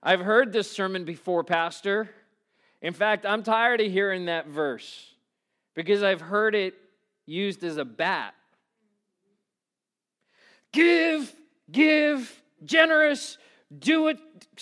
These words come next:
don't be spare," right? Joyful heart, God loves a joyful giver. You know where this is going, and you're already kind of building your defenses. Can I just encourage you?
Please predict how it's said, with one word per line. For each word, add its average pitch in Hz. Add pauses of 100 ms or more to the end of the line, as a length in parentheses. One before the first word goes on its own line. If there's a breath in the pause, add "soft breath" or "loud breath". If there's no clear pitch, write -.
(220)
don't 311
be 302
spare," 294
right? 226 (720)
Joyful 302
heart, 247
God 285
loves 285
a 262
joyful 277
giver. 233 (140)
You 226
know 277
where 269
this 247
is 220
going, 247
and 208
you're 233
already 220
kind 208
of 156
building 269
your 247
defenses. 226 (280 loud breath)
Can 202
I 233
just 254
encourage 262
you? 170